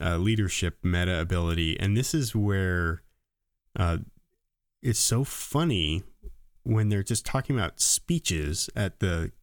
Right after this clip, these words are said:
conventions and everyone's excited and grading the speeches. And I'm like, just think about it objectively. The speech does not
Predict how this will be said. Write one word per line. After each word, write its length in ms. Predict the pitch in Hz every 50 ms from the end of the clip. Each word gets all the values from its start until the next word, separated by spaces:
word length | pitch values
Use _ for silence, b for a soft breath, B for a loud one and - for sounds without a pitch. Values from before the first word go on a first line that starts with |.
| _ -
conventions 720 | - 117 120 147 160 143 - 80 65 58 - - - - - _ _ _ _ _ _ _ _ -
and 120 | 101 101
everyone's 360 | 101 107 117 123 120 113 104
excited 480 | 104 104 - - 107 104 104 104 98 95
and 160 | 92 90 92
grading 380 | 95 95 98 95 95 90 87 80
the 80 | 82
speeches. 680 | - - - - 117 107 107 - - - - - - - _ _ _ _ _ _ _ _ _
And 80 | 135 139
I'm 80 | 143
like, 220 | 135 117 104 - - - _ _ _ _ _ _ _ _ _ _ _ _ _ _ _ _ _ _ -
just 220 | - 147 - -
think 160 | - 165 170 160
about 160 | 139 127 107
it 40 | 101
objectively. 460 | 92 98 104 92 - 92 82 85 85
The 100 | 85 104
speech 560 | - - - - - 170 165 156 - - -
does 240 | - 107 101 98 95
not 380 | 95 104 113 127 139 131 110